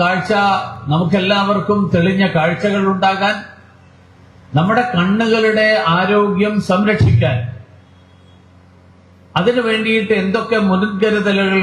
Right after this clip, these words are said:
എടുക്കണം, എങ്ങനെ അത് സാധിക്കും ഒരുപക്ഷേ കണ്ണിന് സ്ഥിരമായിട്ടുള്ള എക്സർസൈസ് ഇന്ന് ധാരാളം ഡോക്ടർമാർ സൂചിപ്പിക്കുന്ന ഒരു കാര്യമാണ്. നമ്മൾ സാധാരണ ശരീരത്തിന്റെ ബാക്കി പല അവയവങ്ങൾക്കും കൈയും കാലിനും ഒക്കെ എക്സർസൈസ് ചെയ്യും.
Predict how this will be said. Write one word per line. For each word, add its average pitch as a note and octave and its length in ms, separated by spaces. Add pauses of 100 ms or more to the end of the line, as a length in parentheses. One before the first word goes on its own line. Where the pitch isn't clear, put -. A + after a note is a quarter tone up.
എടുക്കണം, E3 440 (920)
എങ്ങനെ A3+ 340
അത് G3 200
സാധിക്കും E3 560 (1120)
ഒരുപക്ഷേ F3+ 640 (460)
കണ്ണിന് G3+ 500
സ്ഥിരമായിട്ടുള്ള G3 1200
എക്സർസൈസ് E3 720 (840)
ഇന്ന് F#3+ 440 (460)
ധാരാളം G3 440
ഡോക്ടർമാർ F3+ 560
സൂചിപ്പിക്കുന്ന E3+ 600
ഒരു D#3+ 160
കാര്യമാണ്. C3 460 (440)
നമ്മൾ E3 180
സാധാരണ F#3 640
ശരീരത്തിന്റെ F3+ 640
ബാക്കി D#3 300
പല F3 240
അവയവങ്ങൾക്കും F3+ 840
കൈയും F3+ 260
കാലിനും F3+ 260
ഒക്കെ D#3 120
എക്സർസൈസ് D3+ 360
ചെയ്യും. - 280